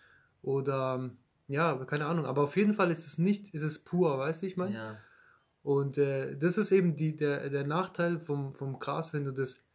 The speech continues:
Speaker 1: nicht legalisierst, dann tun halt irgendwelche Dealer halt damit Geld machen und die tun das halt strecken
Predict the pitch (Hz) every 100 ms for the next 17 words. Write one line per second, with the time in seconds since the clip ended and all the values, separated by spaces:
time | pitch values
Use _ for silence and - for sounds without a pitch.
0 | _ _ 147 175 180 156 147 143 139 131
1 | 175 196 208 _ _ _ _ - 127 135
2 | 139 143 - - - 165 160 151 165 170
3 | 156 147 139 185 190 165 151 147 143 139
4 | - 165 165 170 156 147 139 135 135 156
5 | 147 131 131 123 - 165 165 165 160